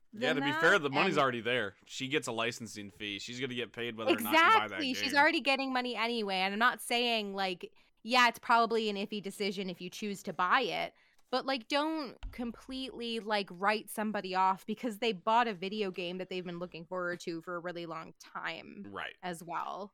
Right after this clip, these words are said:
Speaker 2: Like, it's, it, it, there's so much nuance to this conversation, and I think because we're getting smarter as consumers,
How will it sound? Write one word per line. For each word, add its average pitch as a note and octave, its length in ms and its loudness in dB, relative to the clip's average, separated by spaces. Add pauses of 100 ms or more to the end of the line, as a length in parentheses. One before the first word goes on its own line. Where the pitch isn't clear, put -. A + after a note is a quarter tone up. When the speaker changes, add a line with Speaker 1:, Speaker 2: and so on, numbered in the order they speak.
Speaker 2:
Like, F#3 340 0
it's, - 420 -4 (680)
it, - 140 -20 (400)
it, A3+ 180 -4
there's C4+ 220 2
so D4 180 2
much D#4 280 2
nuance G3+ 560 0
to A#3 120 -8
this G3 160 -4
conversation, F#3+ 840 -2
and G3+ 160 -4
I G3+ 100 -2
think B3+ 240 -4
because A3+ 320 -4
we're G#3+ 80 -2
getting G3 240 -4
smarter G3+ 480 -2
as F#3+ 140 -4
consumers, F#3+ 680 -6